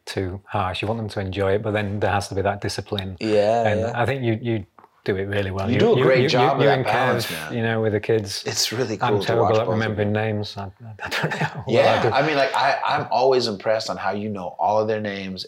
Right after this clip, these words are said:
Speaker 3: every time.
Speaker 1: Mm.
Speaker 3: And, um, you know, you do keep a really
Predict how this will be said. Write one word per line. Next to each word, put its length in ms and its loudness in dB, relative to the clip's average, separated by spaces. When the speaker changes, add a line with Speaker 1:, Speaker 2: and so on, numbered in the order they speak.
Speaker 3:
every 240 -4
time. 560 -8
Speaker 1:
Mm. 80 -10
Speaker 3:
And, 440 -6
um, 320 -6
you 120 -10
know, 280 -10
you 300 -6
do 240 -2
keep 380 -8
a 120 -8
really 800 -6